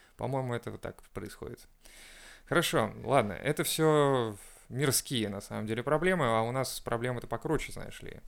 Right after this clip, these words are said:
У нас даже не проблемы, я даже скажу так, что есть новости технологические всякие.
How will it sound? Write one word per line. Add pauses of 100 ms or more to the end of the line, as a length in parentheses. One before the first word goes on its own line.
(160)
У
нас
даже
не
проблемы,
я
даже
скажу
так,
что (380)
есть
новости
технологические
всякие.